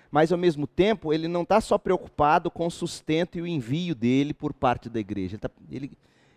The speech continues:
ele é um, ele é uma pessoa humana. Aí ele diz, "O Deus a quem sirvo em meu espírito,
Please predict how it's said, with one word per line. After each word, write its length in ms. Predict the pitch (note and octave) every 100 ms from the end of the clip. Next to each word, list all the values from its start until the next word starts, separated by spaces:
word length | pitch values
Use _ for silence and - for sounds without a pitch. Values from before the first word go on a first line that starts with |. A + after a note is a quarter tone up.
| -
ele 140 | B2+
é 40 | D#3
um, 120 | F#3+
ele 140 | D3 D3+
é 20 |
uma 140 | E3
pessoa 360 | E3+ F3 - F#3
humana. 680 | F#3 E3 E3+ E3 B2+ F#2+ F#2+ - - _ _ _ _ _ _ _ _ _ _
Aí 160 | A#2 C#3
ele 140 | E3
diz, 500 | D3 D3 G2+ - - _ _ _ _ _ _ _ _ _
"O 100 | E3+
Deus 440 | D#3 C3 A#3+ B3 G#3
a 60 |
quem 260 | - F3 D#3
sirvo 520 | - - D#3 D#3+ A#2+
em 60 | A#2
meu 200 | A#2 G#2+
espírito, 840 | - - D#3 E3+ A2 - _ -